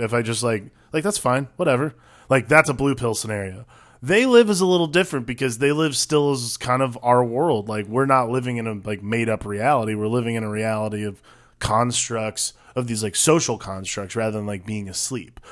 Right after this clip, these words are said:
We're asleep, but only, like, in that social sense. So I'd say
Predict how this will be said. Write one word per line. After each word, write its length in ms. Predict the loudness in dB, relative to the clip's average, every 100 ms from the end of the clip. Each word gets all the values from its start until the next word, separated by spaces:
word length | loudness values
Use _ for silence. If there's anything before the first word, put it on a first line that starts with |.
| -14 2
We're 120 | 4
asleep, 680 | 4 2 2 2 0 -4 -10 -20 _
but 100 | -2
only, 200 | 0 0
like, 200 | -2 -4
in 80 | -6
that 180 | -8 -6
social 400 | -6 -6 -10 -16
sense. 420 | -18 -20 -20 -20 -20 -20 -8
So 160 | 2
I'd 240 | 6 6 4
say 380 | 0 0 -2